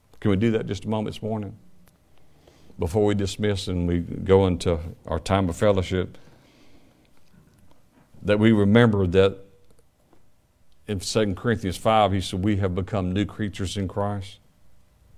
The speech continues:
It said that it was God who was making peace between the world and himself. He was no longer holding your misdeeds and sins against you,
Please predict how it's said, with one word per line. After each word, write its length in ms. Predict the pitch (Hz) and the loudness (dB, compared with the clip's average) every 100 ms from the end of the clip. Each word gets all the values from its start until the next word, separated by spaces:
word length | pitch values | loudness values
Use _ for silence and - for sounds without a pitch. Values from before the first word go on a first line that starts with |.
| - - _ - | -20 -20 _ -10
It 60 | 87 | -4
said 240 | - 90 | -2 0
that 180 | 95 85 | 0 0
it 160 | 101 | -2
was 180 | 104 87 | -2 -2
God 440 | 85 98 107 107 95 | 4 8 8 8 4
who 100 | 95 | -2
was 160 | 85 | -2
making 380 | 98 101 95 85 | 0 -2 -2 -6
peace 360 | - 117 101 - | -2 -2 -2 -4
between 460 | 92 - 101 90 | -6 -2 -2 0
the 80 | 85 | -2
world 480 | 82 104 113 117 113 | 2 2 4 2 0
and 180 | 107 101 | -4 -4
himself. 640 | 101 95 85 78 78 - - _ _ _ - - - _ _ - | -6 -6 -4 -4 -6 -12 -20 _ _ _ -20 -20 -20 _ _ -6
He 120 | 104 | -2
was 220 | 98 87 | 0 -2
no 200 | 98 120 | 0 2
longer 480 | 135 123 127 110 85 | 4 2 2 2 0
holding 560 | 76 113 117 92 85 82 | 0 2 2 2 -2 -2
your 180 | 85 87 | -2 0
misdeeds 840 | 101 113 - 107 98 82 82 - | 0 0 -2 -2 -2 -2 -6 -6
and 180 | 85 82 | -6 -4
sins 440 | - 107 95 80 | -2 -2 -2 -4
against 520 | 85 85 113 113 - | -4 -4 -4 -6 -8
you, 280 | 85 80 78 | -6 -6 -6